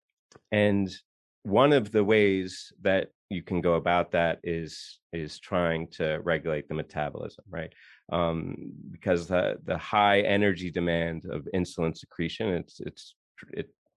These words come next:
requires a lot of energy, um, and that it manifests as, uh, using a lot of oxygen in the mitochondria,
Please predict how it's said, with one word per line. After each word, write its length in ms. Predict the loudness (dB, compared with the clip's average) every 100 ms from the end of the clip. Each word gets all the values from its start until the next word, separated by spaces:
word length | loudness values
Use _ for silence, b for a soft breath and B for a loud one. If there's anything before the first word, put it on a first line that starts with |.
| -12
requires 480 | -2 4 4 4
a 40 | 4
lot 240 | 6 6
of 80 | 8
energy, 460 | 6 4 -2 -6 -10 b b b -2
um, 540 | 2 4 2 0 -2 -4
and 160 | -2 2
that 280 | 2 2 0 -4
it 240 | -4 -2
manifests 680 | 0 2 2 2 2 2 0
as, 600 | -2 -2 -4 -12 -16 -18 -4
uh, 280 | -2 0 -2 -6 _ _ _ _ -20 -12
using 460 | -4 0 0 2 4
a 60 |
lot 200 | 6 6
of 60 | 6
oxygen 460 | 4 4 -2 -2
in 40 | 0
the 60 |
mitochondria, 840 | 2 2 0 0 0 0 -4 -8